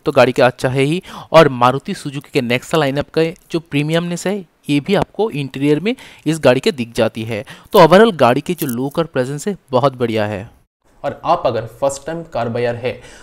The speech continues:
Speaker 2: तो बजट के बारे में जब आप सोचते हैं, तो आपके सामने बहुत सारे ऑप्शंस आ जाता है और तब क्रिएट होता है कन्फ्यूजन।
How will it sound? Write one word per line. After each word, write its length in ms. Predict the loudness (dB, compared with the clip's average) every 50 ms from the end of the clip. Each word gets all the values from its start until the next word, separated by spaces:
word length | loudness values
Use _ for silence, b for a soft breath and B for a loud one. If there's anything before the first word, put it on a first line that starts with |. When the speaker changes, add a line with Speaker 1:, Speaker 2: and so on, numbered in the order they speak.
| B -4
Speaker 2:
तो 60 | -4
बजट 580 | -4 -4 -2 -2 0 0 0 0 -2 -6 -6 -6
के 60 | -6 -2
बारे 200 | -2 -2 -2 -2
में 100 | -4 -4
जब 120 | -4 -6
आप 100 | -6 -6
सोचते 380 | -8 -10 -10 -10 -10 -8 -10 -8
हैं, 60 | -6
तो 60 | -6
आपके 260 | -8 -8 -8 -10 -12
सामने 320 | -12 -10 -12 -12 -12 -12 -12
बहुत 320 | -12 -12 -12 -14 -14 -12
सारे 160 | -8 -6 -6
ऑप्शंस 400 | -6 -6 -6 -10 -10 -10 -8 -8
आ 60 | -8
जाता 260 | -8 -8 -8 -8 -10 -10
है 100 | -10 B B B B B B
और 220 | -8 -8 -8 -4 -2
तब 80 | -2 -2
क्रिएट 300 | -2 -2 -4 -4 -4 -4
होता 140 | -2 -2
है 60 | -2 -2
कन्फ्यूजन। 540 | -2 -6 -8 -6 -6 -8 -8 -6 -8 -10